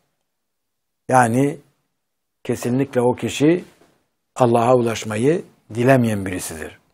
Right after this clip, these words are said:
E, Allah'a ulaşmayı dilemeyen kişinin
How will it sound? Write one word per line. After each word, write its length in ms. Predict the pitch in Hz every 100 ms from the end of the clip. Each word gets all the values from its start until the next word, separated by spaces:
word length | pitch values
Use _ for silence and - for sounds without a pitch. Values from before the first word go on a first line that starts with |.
| _ _ _ _ _ _ _ _ _ _ _ -
E, 340 | 127 120 117 - _ _ -
Allah'a 260 | 156 147 147
ulaşmayı 500 | 139 - 143 131 110
dilemeyen 480 | 131 151 131 120
kişinin 720 | 110 117 104 113 131 180 180